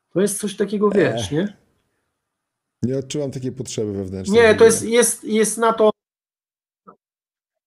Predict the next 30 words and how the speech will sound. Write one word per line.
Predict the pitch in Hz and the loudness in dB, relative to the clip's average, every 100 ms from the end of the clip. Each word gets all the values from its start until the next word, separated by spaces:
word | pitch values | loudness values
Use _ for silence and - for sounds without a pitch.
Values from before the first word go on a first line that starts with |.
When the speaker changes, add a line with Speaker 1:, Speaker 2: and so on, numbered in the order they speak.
| _ _ _ _ _ - | _ _ _ _ _ -2
Speaker 1:
na | 190 | -2
to | 202 | 0
wszystko, | 202 262 262 233 | -2 -4 0 2
co | 214 | 4
robimy, | 196 208 202 202 | 4 4 2 2
jest | 185 - | 0 0
jedna, | 196 175 190 185 180 180 180 175 165 | 0 2 2 2 4 2 2 0 -2
e, | 165 165 165 | -2 -2 0
jedna | 170 160 170 165 160 | 0 0 0 0 0
jakby, | 151 147 160 156 156 156 147 151 - | -2 -2 0 0 0 -4 -8 -12 -4
jeden | 160 160 | 0 2
wzór. | 147 139 120 123 _ _ _ - | 2 -2 -2 -8 _ _ _ -8
Jak | 147 | -2
będziesz | 180 175 | 0 0
to | 175 | 2
robił | 185 170 | 2 2
cały | 165 156 147 | 4 2 4
czas, | 170 202 - - _ _ _ _ _ | 4 2 -2 -12 _ _ _ _ _
normalnie, | 147 147 156 160 160 160 156 156 _ _ _ _ | -4 0 2 4 2 2 -2 -6 _ _ _ _
to | 208 | -2
w | |
pewnym | 208 190 175 | 0 2 2
momencie | 160 156 160 147 | 2 2 2 0
to, | 143 143 139 | 0 -2 -2
wiesz, | 131 120 120 151 | -2 -4 -6 -6
będziesz | 139 131 | -6 -6
miał | 135 120 | -8 -6
taką | 139 - 139 143 | -8 -6 -4 -2
ilość | 147 139 127 | 2 2 2
oglądających, | 139 135 131 127 123 127 | 0 0 0 -2 -4 -6